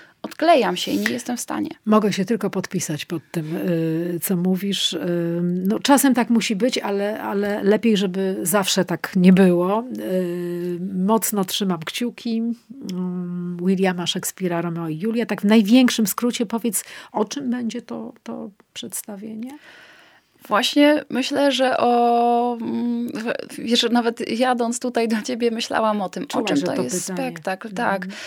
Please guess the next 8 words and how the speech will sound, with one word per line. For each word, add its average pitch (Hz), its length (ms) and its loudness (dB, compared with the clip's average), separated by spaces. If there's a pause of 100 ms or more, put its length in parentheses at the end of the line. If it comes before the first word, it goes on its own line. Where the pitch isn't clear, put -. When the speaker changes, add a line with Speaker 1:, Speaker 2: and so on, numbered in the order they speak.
(160)
Speaker 1:
I 226 80 4
oczywiście 240 360 0
odpowiadaliśmy 220 640 -2
sobie 196 260 -6
na 196 140 -4
nie, 190 380 -4 (160)
niejednokrotnie. 190 880 -6 (840)
Yy, 196 60 -4